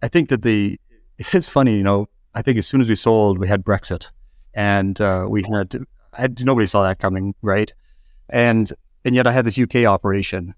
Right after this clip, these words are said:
and as a small company under two, you know, three hundred people, what would my customers ask of me? Said, "How is it gonna go with Brexit?" Nobody knew what was gonna happen, but it's certainly a lot easier to be part of a big company than it is to be a small company. You know, nobody knows.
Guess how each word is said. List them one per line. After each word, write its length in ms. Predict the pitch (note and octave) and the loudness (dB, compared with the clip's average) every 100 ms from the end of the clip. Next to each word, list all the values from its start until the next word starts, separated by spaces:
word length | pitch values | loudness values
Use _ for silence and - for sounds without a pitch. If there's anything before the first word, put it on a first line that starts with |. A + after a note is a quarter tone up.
| - | -8
and 120 | A#2 | -2
as 80 | A#2+ | -2
a 60 | A#2 | -2
small 300 | - D3 C#3+ | 0 0 2
company 400 | C#3+ B2 A#2 G2+ | 0 0 0 0
under 200 | G#2 F#2+ | 0 -4
two, 340 | - G#2+ G2 | -4 -6 -6
you 60 | A#2 | -8
know, 80 | F#2 | -10
three 200 | - A2+ | -2 0
hundred 180 | G#2 F2+ | 0 0
people, 440 | A2+ G2 F#2 F#2+ - | -2 0 -2 -4 -8
what 160 | A2+ D3+ | -4 0
would 100 | C3 | 2
my 120 | A2 | 0
customers 580 | - G#2+ - G2+ F#2+ - - | 0 -2 -2 -4 -4 -8 -6
ask 380 | G#2+ G2+ - - _ - | -4 -4 -8 -16 _ -6
of 140 | G#2 | -2
me? 380 | G#2+ G#2 G2 G2 | 0 0 -2 -6
Said, 220 | - G2 | -6 -6
"How 160 | - C3+ | 0 0
is 80 | A#2+ | 2
it 60 | |
gonna 160 | A2+ A2+ | 2 2
go 140 | A2 | 4
with 120 | G#2 F#2+ | 2 0
Brexit?" 420 | G2+ - - - - | -4 -6 -14 -18 -6
Nobody 220 | B2 C#3 | 0 4
knew 160 | A#2+ A2+ | 4 4
what 140 | G#2 | 2
was 140 | A2 G2+ | 0 -2
gonna 160 | A2 | -4
happen, 360 | F#2+ G2 - G2+ - | -2 -2 -4 -8 -6
but 200 | G2+ - - - _ _ - | -6 -8 -16 -20 _ _ -10
it's 100 | A2+ | -2
certainly 220 | D#3+ B2 | 2 4
a 20 | |
lot 180 | A#2 A2 | 4 4
easier 300 | A2 G2+ G2+ | 2 2 0
to 60 | F#2+ | 2
be 120 | G2+ | -2
part 220 | - G#2+ | 2 2
of 60 | G2 | 2
a 80 | |
big 220 | F2+ A#2 - | 0 -4 -2
company 340 | F#2 F#2 F#2+ | -4 -2 -4
than 160 | G2 G2+ | -2 0
it 100 | G#2 | 2
is 220 | G#2+ - | 0 0
to 80 | G2 | -2
be 280 | G2 F#2+ - | -2 -2 -6
a 80 | - | -10
small 300 | - A#2+ A#2+ | -2 2 2
company. 560 | - F2+ F#2+ G2+ - - _ | 0 -2 -6 -8 -12 -20 _
You 80 | - | -8
know, 60 | F#2+ | 0
nobody 260 | C#3 B2+ | 4 4
knows. 400 | A2+ G2+ G#2 - | 4 2 0 -4